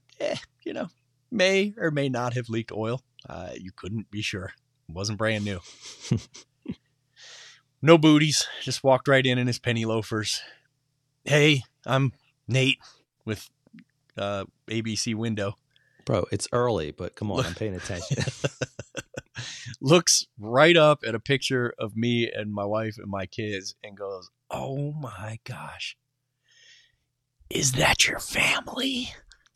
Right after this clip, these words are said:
Speaker 1: They're beautiful." And I'm just like, the hair on the back of my neck stands up all the way down to my ankle.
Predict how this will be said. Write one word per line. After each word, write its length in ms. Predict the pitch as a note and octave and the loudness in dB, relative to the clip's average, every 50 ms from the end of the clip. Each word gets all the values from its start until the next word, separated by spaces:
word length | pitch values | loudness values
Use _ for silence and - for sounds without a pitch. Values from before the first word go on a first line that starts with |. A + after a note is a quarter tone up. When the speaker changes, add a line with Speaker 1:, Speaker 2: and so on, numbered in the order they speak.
| - - - - - - - - - - - - - - - - - B4+ - | -20 -20 -20 -20 -20 -20 -20 -20 -20 -20 -20 -20 -20 -20 -16 -10 -8 -4 -2
Speaker 1:
They're 220 | - - - - - - | 0 0 0 0 0 -2
beautiful." 1160 | - - - - - - - - - - - - - - - - - - - - - - - - - - - - _ - - - F2+ - - - - A2 G2+ - - - - - A2+ - - D#2 - - - | -4 -4 -2 -4 -4 -4 -4 -4 -4 -4 -4 -4 -4 -4 -4 -4 -2 -2 -2 -4 -6 -8 -12 -14 -14 -14 -16 -16 _ -4 0 0 0 0 -2 -4 -4 -4 -4 -4 -8 -8 -4 -4 -4 -2 -4 -10 -10 -4 2
And 200 | B3 C4 - - B2 B2 | 2 2 2 2 0 2
I'm 160 | B2 B2+ B2 | 2 0 0
just 220 | A#2 A#2+ - - B2 | -2 -2 0 0 0
like, 180 | G#2+ G#2 - - | 0 -2 -2 -4
the 180 | A2+ G#2+ G#2 G#2 | -4 -4 -2 -2
hair 520 | A2 A#2+ A#2+ B2 A#2+ A#2 A#2 A#2 A#2 A#2+ - | -2 -2 0 0 0 2 0 0 -2 -4 -8
on 120 | A2 G#2+ G#2 | -10 -10 -8
the 60 | G2+ | -2
back 260 | G#2+ A2 G#2+ G#2 - | 0 0 0 0 -2
of 80 | A#2 G#2 | -4 -4
my 120 | G2+ G2 | -4 -4
neck 320 | G2+ G2 G2+ G2+ G2 F#2 - | -2 -2 -2 -2 -4 -2 -4
stands 460 | - - - A2+ G#2+ G2+ G2 F#2+ G#2 | -4 -4 -4 -6 -6 -6 -6 -6 -4
up 220 | G2+ G2 G2 - - | -4 -4 -4 -4 -4
all 320 | - A2 A2+ A#2 A#2 A#2 | -2 2 2 2 2 2
the 80 | A2+ A2+ | 0 -2
way 160 | A2+ G#2+ A2 | -2 -4 -4
down 300 | G#2+ G#2+ G#2 G2+ G2 G2 | -2 -2 -2 -2 -2 -4
to 80 | - - | -6 -6
my 160 | G#2 G2 F#2 | -6 -6 -4
ankle. 480 | F2+ F#2+ G2 G2 - G2+ F#2+ F#2 F2+ | -4 -6 -6 -8 -6 -6 -8 -8 -8